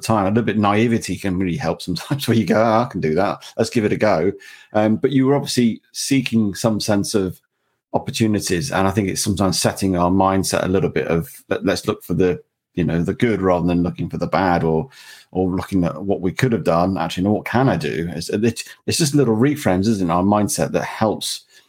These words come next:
I guess, foster and enhance those opportunities that you, you grab hold of.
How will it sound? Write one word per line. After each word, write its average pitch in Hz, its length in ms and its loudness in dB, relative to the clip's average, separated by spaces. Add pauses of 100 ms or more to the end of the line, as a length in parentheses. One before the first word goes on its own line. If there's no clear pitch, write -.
(240)
I 98 80 -2
guess, - 520 0 (140)
foster 85 580 -2
and 87 340 2
enhance 87 460 0
those 85 220 -2
opportunities 87 520 -4
that - 180 -2
you, 87 240 2 (100)
you 95 160 0
grab - 240 0
hold 107 240 0
of. - 240 -4